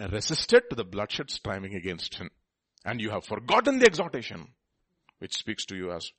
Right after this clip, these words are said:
sons. My son, do not despise the chastening of the Lord." Okay?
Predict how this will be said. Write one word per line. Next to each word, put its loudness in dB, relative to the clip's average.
sons. -10
My -6
son, -6
do -10
not -8
despise -8
the -2
chastening -2
of -20
the -16
Lord." -14
Okay? -4